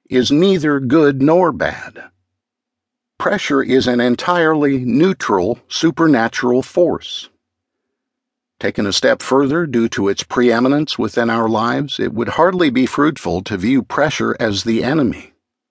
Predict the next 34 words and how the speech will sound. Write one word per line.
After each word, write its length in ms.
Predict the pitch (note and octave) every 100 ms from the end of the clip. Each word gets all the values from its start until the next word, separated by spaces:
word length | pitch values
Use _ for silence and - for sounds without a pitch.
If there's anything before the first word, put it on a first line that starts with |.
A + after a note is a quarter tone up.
| _ _ _ _ _ _ -
If 220 | A#2+ -
pressure 440 | - G3+ - C#3+
were 200 | G2 A2+
truly 480 | - - F#3 E3 F#2
the 180 | F2 G2
enemy, 320 | C#3 F#2+ F2
then 240 | F2 A2+
we 140 | A2+ D3+
might 180 | B2+ B2
as 140 | G2+
well 200 | A#2 G#2+
pack 320 | - G#2+ -
up 140 | G#2+ F#2+
and 140 | F#2+
head 200 | G2 F2
home. 440 | D3+ E3+ B2 - _ _ _ _ -
It's 180 | F2+
time 240 | - A#2+ A#2
to 80 | G2
surrender. 680 | - G#2+ C#3+ F3+ - - - _ -
We 140 | A2+
can't 260 | C3 B2+ -
possibly 580 | - E3+ - F2+ E2 F2+
win, 500 | - F3+ F#2+ - _ -
right? 360 | - G2 D#3+ - _ _ _ _ _ _ _ _ _ _ _ _
If 200 | A#2 A2+
we 140 | F3 G#3+
were 100 | G#3+
to 80 | E3
follow 400 | D#3 D3+ C#3 C3
such 260 | A#2 A2
a 120 | G2+
pervasive 720 | - - F#2+ F#2 C#3 - B2 G#2
misunderstanding, 1080 | A2+ - A2+ G#2 G2+ - E2+ D#2+ - E2